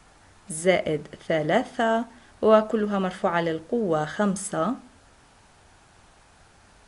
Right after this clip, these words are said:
وأريد أن أجد مشتقة هذا.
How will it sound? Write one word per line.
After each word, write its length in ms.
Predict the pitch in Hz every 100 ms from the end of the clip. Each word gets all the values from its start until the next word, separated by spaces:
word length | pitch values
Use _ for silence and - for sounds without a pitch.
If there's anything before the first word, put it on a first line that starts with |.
| - - - -
وأريد 560 | 240 262 233 247 262
أن 140 | 214 214
أجد 280 | 226 220 202
مشتقة 520 | 196 - 220 214 170 -
هذا. 460 | 170 156 165 233